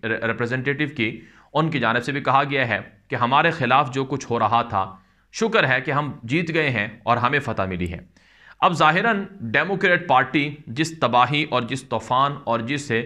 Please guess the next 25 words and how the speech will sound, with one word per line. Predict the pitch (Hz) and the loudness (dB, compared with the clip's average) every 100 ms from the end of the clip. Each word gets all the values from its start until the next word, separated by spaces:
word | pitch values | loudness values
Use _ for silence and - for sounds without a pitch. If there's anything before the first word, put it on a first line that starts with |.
| - - 110 | -6 -10 -4
हंगामे | 120 139 175 175 | 2 4 4 0
से | 156 | 0
दो | 117 | 0
चार | 127 131 | 4 2
होने | 123 113 | 2 -2
जा | 107 101 | 2 2
रही | 101 127 | 0 -2
थी, | 127 123 120 - - _ _ - | -2 -4 -6 -12 -20 _ _ -4
उससे | 220 226 208 | -4 0 0
तो | 190 190 | 2 2
वो | 143 | 0
बच | 110 107 | 0 -2
गई | - 95 | -4 -6
हैं, | 85 82 - _ - | -6 -10 -14 _ -2
उस | 196 190 | -2 0
तूफ़ान | 147 - 147 185 | -2 2 2 2
से | 180 170 | 0 -2
तो | 151 | 0
वो | 123 | -2
निकल | 123 131 | -2 -4
गई | 104 95 | -2 -6
हैं। | 87 90 - _ _ _ _ - | -6 -10 -14 _ _ _ _ 0
और | 139 156 107 | 2 2 0
रिपब्लिकन | 156 170 180 214 233 240 | 0 2 0 0 0 0
पार्टी | 175 131 127 147 117 117 | 2 2 4 0 0 -4